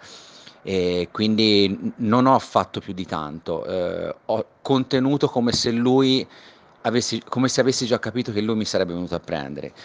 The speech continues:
eh, perché tanto sapevo che più o meno doveva, poteva essere così. E quindi niente, ho fatto la mia gara, poi mi ha ripreso, non so se, eh, al tredicesimo, roba del genere, quattordicesimo, sono stato un,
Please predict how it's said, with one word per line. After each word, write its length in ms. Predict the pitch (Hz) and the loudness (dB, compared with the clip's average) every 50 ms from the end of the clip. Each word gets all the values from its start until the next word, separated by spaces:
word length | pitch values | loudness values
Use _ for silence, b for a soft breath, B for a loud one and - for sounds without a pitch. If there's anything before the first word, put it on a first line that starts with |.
| B B B B | B B B B
eh, 380 | 95 90 90 78 78 71 71 - | -8 -6 -6 -6 -6 -8 -10 -6
perché 240 | - 107 - - 113 | -6 -4 -2 -2 -2
tanto 240 | - - 135 117 123 | 0 0 0 0 0
sapevo 400 | - - 117 - - 113 98 95 | -2 -2 -2 0 2 2 2 2
che 120 | 90 92 - | -2 -4 -6
più 120 | - 95 | -8 -6
o 40 | 90 | -6
meno 280 | 92 95 92 92 87 - - - _ _ - 87 | -4 -4 -4 -4 -6 -8 -10 -20 _ _ -20 -6
doveva, 440 | - 95 90 90 87 85 85 - - 90 - _ | -4 -2 -2 0 -2 -2 -4 -4 -6 -10 -8 _
poteva 340 | - 95 - 107 98 95 | -6 -2 0 2 2 2
essere 280 | 87 78 - - 85 76 | 2 0 -2 -8 -10 -12
così. 300 | - 76 76 - 71 - B B B B B B | -12 -14 -16 -16 -16 -18 B B B B B B
E 120 | B 104 - | B -8 -6
quindi 720 | - 123 123 117 113 104 98 98 95 95 90 90 90 87 90 | -2 -2 0 0 0 0 0 0 0 0 -2 -2 -2 -4 -4
niente, 280 | 95 95 87 80 - 90 | -4 -6 -6 -8 -10 -10
ho 20 | |
fatto 300 | - - 98 - - 107 | -6 -4 -4 -2 0 0
la 100 | 104 104 | 0 0
mia 200 | 104 107 107 107 | 0 0 -2 0
gara, 800 | 104 104 98 98 107 113 110 107 101 95 90 87 85 85 82 82 | 0 0 0 2 2 0 0 0 0 0 -2 -2 -4 -4 -6 -6
poi 240 | 82 - - 95 95 | -8 -4 -4 -4 -2
mi 100 | 95 95 | -2 -4
ha 60 | 92 | -4
ripreso, 880 | 92 95 - 101 95 95 92 - - 107 101 98 98 95 95 90 87 - - _ _ - _ - _ _ - - - - | -6 -6 -6 -4 -4 -4 -4 -4 -4 -2 -2 0 0 2 2 0 0 -4 -8 _ _ -20 _ -20 _ _ -20 -20 -20 -16
non 160 | 85 82 82 | -14 -14 -12
so 260 | - - 90 90 90 | -10 -8 -6 -6 -6
se, 440 | 87 - - 92 85 82 85 85 85 | -6 -6 -4 -4 -2 -2 -2 -2 -4
eh, 80 | 85 B B B B B B B - | -4 B B B B B B B -14
al 1000 | - 76 71 - - 76 71 - 69 69 67 67 73 - 73 65 78 85 80 76 - | -10 -10 -8 -8 -6 -6 -6 -6 -6 -6 -6 -6 -8 -8 -8 -6 -4 -4 -4 -4 -4
tredicesimo, 1080 | - 90 85 85 87 85 - - 101 95 92 90 87 82 92 95 90 85 80 80 80 82 | -2 0 0 0 0 -2 0 2 4 4 4 4 2 0 -2 -4 -4 -4 -4 -4 -4 -2
roba 220 | 82 82 82 87 | 0 0 0 0
del 160 | 85 85 85 | 0 -2 -4
genere, 200 | 82 95 87 85 | -4 -4 -6 -4
quattordicesimo, 640 | 85 90 - 101 92 101 - - 110 101 95 104 101 | -6 -4 -4 -4 -4 -4 0 2 2 2 2 0 -4
sono 260 | 98 - 113 110 107 | -6 -6 -4 -4 -4
stato 280 | 104 - - 107 98 104 | -4 0 0 0 0 0
un, 120 | 104 98 | -4 -6